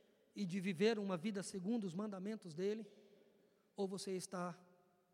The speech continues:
debaixo do juízo e da ira de Deus. A pergunta que eu faço para encerrar é, de que lado que você está? Eu não tô perguntando se você é religioso, eu não tô perguntando se você é, é membro dessa igreja,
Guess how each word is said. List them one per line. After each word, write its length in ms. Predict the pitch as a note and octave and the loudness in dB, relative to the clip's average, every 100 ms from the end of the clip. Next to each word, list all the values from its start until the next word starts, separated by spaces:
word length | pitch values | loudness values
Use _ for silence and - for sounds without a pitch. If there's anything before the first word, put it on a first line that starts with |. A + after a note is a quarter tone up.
| _ | _
debaixo 440 | F3+ E3 E3+ E3+ F#3+ | -8 -4 -2 -4 -4
do 120 | F3+ | -4
juízo 400 | D#3+ E3+ E3+ D#3+ | -2 -2 -2 -4
e 40 | |
da 120 | E3 D#3+ | -6 -6
ira 160 | E3 | -6
de 100 | D#3+ | -8
Deus. 280 | C#3 A#2+ - | -12 -14 -14
A 40 | |
pergunta 380 | E3 G3+ G#3 A3 | -4 -4 -2 -6
que 80 | G#3+ | -8
eu 40 | |
faço 300 | G#3 G#3+ G#3+ | -2 -2 -2
para 240 | - G#3 G#3 G#3 - | -6 -8 -8 -10 -12
encerrar 420 | F3 G#3 F#3+ G3 | -8 -4 -2 -2
é, 160 | G3 - - - _ _ _ _ _ - | -4 -8 -18 -20 _ _ _ _ _ -12
de 120 | E3+ | -10
que 140 | - F#3 | -6 -2
lado 280 | G3 F#3+ | -2 -2
que 120 | D#3+ F#3+ | -6 -8
você 280 | F3+ - | -8 -8
está? 320 | F3+ - D3 A#2+ - _ _ _ _ - | -10 -10 -16 -18 -20 _ _ _ _ -4
Eu 80 | G3 | -2
não 80 | |
tô 100 | G#3+ | -2
perguntando 420 | A3 A3+ F3 G#3 G3 | 0 0 0 -4 -4
se 60 | |
você 220 | G3 - | -4 -2
é 20 | F3+ | -2
religioso, 640 | F3+ D#3+ C#3+ F3+ A3+ - - - - _ _ _ _ _ _ | -2 -4 -2 -2 -2 -8 -20 -20 -20 _ _ _ _ _ _
eu 100 | G3+ | 0
não 120 | G#3+ | 0
tô 100 | G#3 | -2
perguntando 520 | G#3 G#3+ F#3+ G#3+ G#3+ | 0 0 0 -2 -2
se 100 | - | -4
você 680 | G3 F#3 - G3+ F#3+ F#3 D#3+ - - - _ _ - | -6 -6 -2 0 0 0 -4 -10 -20 -20 _ _ -6
é, 320 | F3+ F3 D#3+ | -2 -2 -2
é 80 | F3+ | 0
membro 340 | F#3 A3 G#3 F#3+ | 2 4 2 -2
dessa 280 | F#3 - | -4 -4
igreja, 480 | E3 E3+ G#3+ G#3 A3+ | -4 0 0 -2 -6